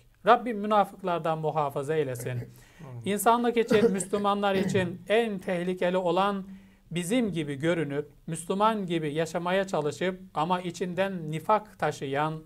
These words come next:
bizden olmayan kişilerdir ki eğer böyle olan birileri bu şekilde hayatlarını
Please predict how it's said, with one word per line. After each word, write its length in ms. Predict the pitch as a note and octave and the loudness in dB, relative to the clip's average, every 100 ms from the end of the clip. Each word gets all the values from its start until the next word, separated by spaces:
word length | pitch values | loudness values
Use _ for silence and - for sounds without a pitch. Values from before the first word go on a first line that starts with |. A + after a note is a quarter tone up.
| - | -10
bizden 300 | D#3 D3 F3 | -8 -2 -2
olmayan 540 | F#3 F#3 F#3 D3+ D3+ C#3 | 2 0 2 0 0 -2
kişilerdir 680 | B2 - E3 E3+ D#3+ A3+ G3+ | -8 -4 -2 0 2 0 2
ki 320 | A3+ G#3+ G#3+ - - - - - | 4 4 2 -14 -20 -20 -14 0
eğer 320 | D#3+ F3+ D#3 | 2 2 2
böyle 240 | E3+ F3+ | 2 6
olan 400 | A#3 F#3 E3+ D#3+ | 6 6 4 2
birileri 540 | D#3 E3 D#3+ D#3+ D3+ C#3+ | -2 0 2 2 2 0
bu 80 | F#3+ | -4
şekilde 380 | G#3 F3 E3+ D#3 | -2 -2 0 0
hayatlarını 840 | D3 D#3+ D#3+ E3 D#3 D#3+ E3+ D3+ | 2 2 0 2 2 2 2 2